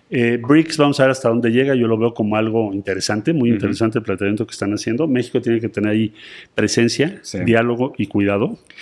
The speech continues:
Speaker 2: ¿Cambió tu postura? Pero eso es la conversación pasada que tuvimos, porque en la conversación pasada te pregunté y tú dijiste, "Todavía no". Entrar, que México levantara la mano para entrar a brics.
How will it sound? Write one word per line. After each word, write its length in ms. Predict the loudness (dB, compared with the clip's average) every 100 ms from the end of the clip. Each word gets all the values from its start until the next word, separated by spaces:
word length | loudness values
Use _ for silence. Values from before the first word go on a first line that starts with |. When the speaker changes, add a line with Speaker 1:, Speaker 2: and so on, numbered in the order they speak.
| -18 -8 -2
Speaker 2:
¿Cambió 180 | 0 0
tu 120 | 0
postura? 480 | -2 0 0 0 -2
Pero 120 | -2
eso 120 | -2
es 20 |
la 60 | -4
conversación 460 | -2 -4 -4 -4 -4
pasada 300 | -2 -2 -2
que 80 | -2
tuvimos, 280 | 0 0
porque 180 | -2 -2
en 20 |
la 60 | 0
conversación 460 | 0 0 0 -2 -2
pasada 300 | -2 -2 -2
te 80 |
pregunté 640 | 0 0 0 0 0 0 -2
y 120 | -4
tú 120 | 0
dijiste, 560 | 0 0 -2 0 0 0 -4 -6
"Todavía 320 | 0 0 0
no". 240 | 0 -4 -6 -20 _ _
Entrar, 420 | -6 -2 0 0
que 120 | -2 -2
México 380 | -2 -2 0 2
levantara 340 | 2 0 0
la 60 | 0
mano 200 | 0 0
para 100 | -2
entrar 180 | -2 -2
a 40 |
brics. 380 | -2 -6 -12